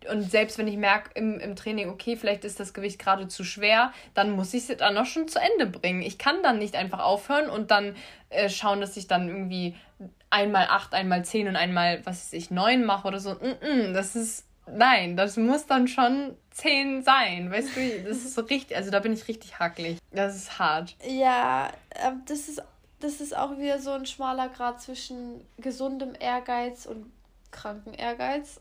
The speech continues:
Speaker 2: <laughs> Weil, ähm, grad im Training ist es ja so, dass man an seine Grenzen gehen soll und wenn man denkt, man kann nicht mehr, halt weiter pushen soll. Das ist ja schon richtig. Ähm, nur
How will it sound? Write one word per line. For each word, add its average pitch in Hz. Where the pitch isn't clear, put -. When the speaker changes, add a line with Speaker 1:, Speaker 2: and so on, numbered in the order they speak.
Speaker 2:
<laughs> -
Weil, 226
ähm, 220
grad 254
im 240
Training 240
ist 254
es 247
ja 247
so, 233
dass 233
man 233
an 226
seine 233
Grenzen 240
gehen 233
soll 233
und 220
wenn 233
man 226
denkt, 226
man 214
kann 240
nicht 247
mehr, 233
halt 214
weiter 240
pushen 269
soll. 269
Das 233
ist 233
ja 233
schon 233
richtig. 262
Ähm, 220
nur 233